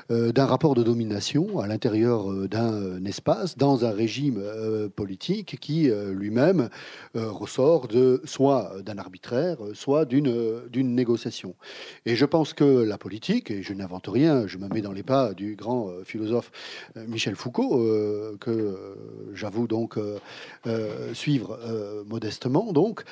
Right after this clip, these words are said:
appelle la biopolitique. Il n'a pas de po-, il n'y a pas de politique sans biopolitique, c'est-à-dire sans organisation du vivant, par rapport donc à des formes de reproduction,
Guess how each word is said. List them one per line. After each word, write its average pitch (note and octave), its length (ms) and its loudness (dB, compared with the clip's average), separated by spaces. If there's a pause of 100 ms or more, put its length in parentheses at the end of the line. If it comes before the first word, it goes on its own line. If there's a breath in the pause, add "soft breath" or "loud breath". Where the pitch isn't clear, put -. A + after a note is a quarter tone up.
(160 loud breath)
appelle F#3+ 300 4
la B2+ 120 2
biopolitique. A#2+ 920 0
Il B2 80 -2
n'a C3+ 80 2
pas F#3 100 4
de D3+ 60 -2
po-, D#3+ 140 -6
il D3+ 40 -6
n'y C#3+ 60 -4
a C#3+ 40 -2
pas D3 100 0
de - 40 -12
politique - 380 -10
sans A2 160 -10
biopolitique, A2 560 -6
c'est-à-dire B2+ 340 -2
sans A2+ 280 -4
organisation B2+ 640 0
du G#2 160 -6
vivant, G#2+ 480 2 (720 loud breath)
par D#3+ 140 4
rapport E3 500 6
donc D#3 300 4
à B2 60 2
des A2+ 100 -2
formes D#3+ 260 2
de A2 80 2
reproduction, C#3 880 2